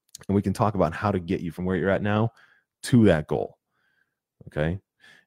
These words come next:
And if you wanna do that, and I encourage you to do that,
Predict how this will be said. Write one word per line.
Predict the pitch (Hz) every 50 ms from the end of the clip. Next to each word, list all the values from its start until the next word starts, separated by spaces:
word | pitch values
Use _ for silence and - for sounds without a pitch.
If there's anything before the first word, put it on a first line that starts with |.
| _ _
And | - 87 82 80 78
if | -
you | - 90
wanna | 104 104 101
do | 90 117 135 110
that, | 80 69 67 92 95 - - - -
and | - 78
I | 78
encourage | 80 - - - 110 104 101 90 92
you | 92
to | 85
do | 80 76 98 117 117
that, | 92 71 - 71 104 - - -